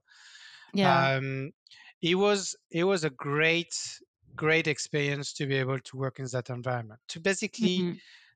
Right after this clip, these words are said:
Speaker 2: have an actual data science mentor.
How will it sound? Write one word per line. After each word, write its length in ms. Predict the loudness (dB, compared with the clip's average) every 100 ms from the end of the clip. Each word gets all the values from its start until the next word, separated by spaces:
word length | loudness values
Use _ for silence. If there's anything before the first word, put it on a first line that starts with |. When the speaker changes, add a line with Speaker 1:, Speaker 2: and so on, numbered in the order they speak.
| _
Speaker 2:
have 800 | -10 -2 4 6 8 6 2 -6 _ _ _ _ -8
an 180 | 0
actual 580 | 4 4 4 -4 -2 -2
data 300 | 0 0 0
science 460 | -2 -4 -4 -6 -8
mentor. 520 | -4 -4 -6 -12 -18